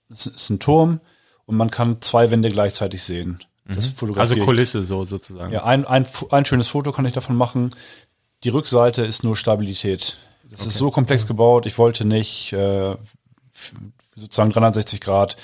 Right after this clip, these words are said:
Speaker 2: Mhm.
Speaker 1: diese Komplexität in meinem Mock haben. Ich dachte mir, es ist so frustrierend und ekelhaft, so zu bauen. Ich hab mit einem drüber geredet. Falls ihr den kennt, Ralf Langer.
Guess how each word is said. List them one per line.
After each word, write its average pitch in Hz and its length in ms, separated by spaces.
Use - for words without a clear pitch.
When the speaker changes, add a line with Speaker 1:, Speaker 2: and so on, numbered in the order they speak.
Speaker 2:
Mhm. 101 200
Speaker 1:
diese 107 320
Komplexität 101 720
in 101 60
meinem 98 140
Mock 101 180
haben. 98 240
Ich 90 60
dachte 104 240
mir, 101 140
es 95 140
ist 98 140
so 110 320
frustrierend 151 720
und 127 120
ekelhaft, 131 440
so 123 80
zu 113 180
bauen. 117 240
Ich 110 120
hab 120 200
mit 117 140
einem 120 180
drüber 120 200
geredet. 135 600
Falls - 280
ihr 120 40
den 120 120
kennt, 120 340
Ralf 113 200
Langer. 147 460